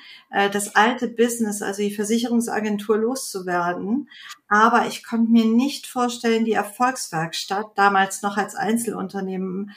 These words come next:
ja, zu töten. <laughs> Und hab schon im Wahlkampf immer überlegt, wie kannst du die am Leben halten? Also ich glaube, ich bin Marc damit völlig auf den Keks gegangen. Und am Ende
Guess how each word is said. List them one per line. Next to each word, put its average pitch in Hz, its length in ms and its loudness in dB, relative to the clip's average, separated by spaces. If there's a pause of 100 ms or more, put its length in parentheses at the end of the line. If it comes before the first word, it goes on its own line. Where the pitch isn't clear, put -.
(280)
ja, 202 360 4 (180)
zu - 160 -8
töten. 190 540 -2
<laughs> - 800 -6
Und - 220 4 (180)
hab - 220 8
schon 285 460 4
im 233 200 8
Wahlkampf 240 540 6 (320)
immer 254 220 6
überlegt, 247 540 4
wie 247 120 -2
kannst 277 400 2
du 277 120 0
die 247 220 2
am 226 200 6
Leben 254 380 2
halten? 254 300 4
Also 233 200 4
ich 214 120 -4
glaube, 226 240 2
ich 226 140 -6
bin 214 140 0
Marc 208 260 0
damit 208 320 -4
völlig 226 540 -2
auf 196 160 -6
den 196 240 -8 (300)
Keks 233 300 0
gegangen. 185 540 0
Und 208 420 -4
am 214 160 4
Ende 247 540 4